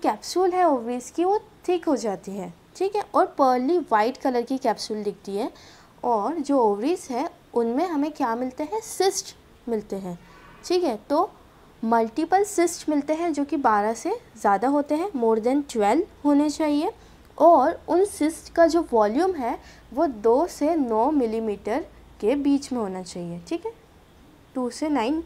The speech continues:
millimeter in diameter। Next is clinical features कि क्या क्लिनिकल प्रेजेंटेशन लेकर आएगा पेशेंट।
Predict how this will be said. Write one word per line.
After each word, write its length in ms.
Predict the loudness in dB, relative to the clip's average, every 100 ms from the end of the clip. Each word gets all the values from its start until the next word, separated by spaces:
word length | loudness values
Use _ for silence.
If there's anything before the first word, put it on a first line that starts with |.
| -6
millimeter 520 | -4 -4 -4 -4 -6 -6 -10 -2
in 200 | 0 2
diameter। 460 | 0 -2 -8 -8 -8 -18 -20 -20 -20 -20 -20 -10
Next 440 | -2 -2 -2 -2 -2
is 180 | -2 -10 -20 -20 -20 -2
clinical 500 | 2 4 2 0 -2 -2
features 480 | -2 -2 -4 -10 -8
कि 160 | -6 -4
क्या 320 | 0 0 0 -2
क्लिनिकल 400 | -2 -2 -2 -2
प्रेजेंटेशन 800 | 0 0 0 0 0 0 0 0
लेकर 320 | 0 2 4
आएगा 240 | 4 2
पेशेंट। 380 | 2 2 2 -2